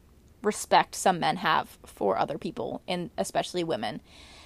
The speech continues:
You know, and, and I get sometimes guys don't have senses of humor. Most of them do not, at least not up to my standards. But also, I don't think I could ever meet a man who's funnier than me.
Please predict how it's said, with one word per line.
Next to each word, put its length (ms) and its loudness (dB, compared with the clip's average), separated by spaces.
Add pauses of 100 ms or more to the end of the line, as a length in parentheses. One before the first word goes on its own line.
(160)
You 100 4
know, 260 10
and, 320 4
and 140 4
I 100 8
get 220 6
sometimes 460 2
guys 320 6
don't 180 2
have 180 4
senses 380 2
of 100 -2
humor. 380 0 (160)
Most 320 -2
of 120 0
them 260 4 (100)
do 160 4
not, 380 6
at 140 6
least 240 0
not 200 6
up 160 6
to 80 -6
my 120 -2
standards. 880 0 (1120)
But 300 6 (160)
also, 560 0 (140)
I 200 2
don't 340 -2
think 140 0
I 60 0
could 240 -2
ever 200 0
meet 160 -4
a 40 -4
man 220 -4
who's 220 -8
funnier 300 -2
than 140 -6
me. 300 -6